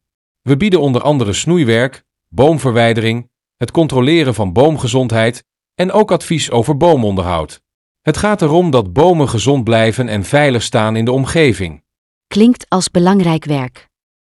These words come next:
Speaker 2: Wat zijn volgens jou de grootste voordelen van het inhuren van een professional voor boomverzorging?
Speaker 1: Ja, dat is zeker belangrijk. Een van de grootste voordelen is dat je met een professional de kennis en ervaring in huis haalt.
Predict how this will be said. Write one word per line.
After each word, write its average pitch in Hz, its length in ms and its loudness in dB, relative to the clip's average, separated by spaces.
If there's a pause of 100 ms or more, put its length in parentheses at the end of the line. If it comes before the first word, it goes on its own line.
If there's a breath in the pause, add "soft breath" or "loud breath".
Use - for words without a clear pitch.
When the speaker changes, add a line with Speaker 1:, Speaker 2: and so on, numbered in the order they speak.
(120)
Speaker 2:
Wat 214 240 -2
zijn 214 200 2
volgens 190 400 -2
jou 170 300 0
de 156 100 -4
grootste 214 480 -2
voordelen 160 560 -2
van 160 160 -4
het 160 140 -6
inhuren 170 560 2
van 170 180 -4
een 160 100 -2
professional 170 640 -4
voor 175 200 -4
boomverzorging? 143 840 -2 (460)
Speaker 1:
Ja, 131 480 -2 (300)
dat 175 220 0
is 160 180 0
zeker 165 340 0
belangrijk. 120 720 -2 (420)
Een 214 240 2
van 170 120 -2
de 127 60 2
grootste 165 460 2
voordelen 127 600 2
is 131 160 -4
dat 131 140 -2
je 127 60 -4
met 120 120 0
een 113 100 -2
professional 127 680 -2
de 98 120 -2
kennis 143 340 -2
en 120 100 -2
ervaring 117 540 0
in 143 80 0
huis 147 300 0
haalt. 85 420 -6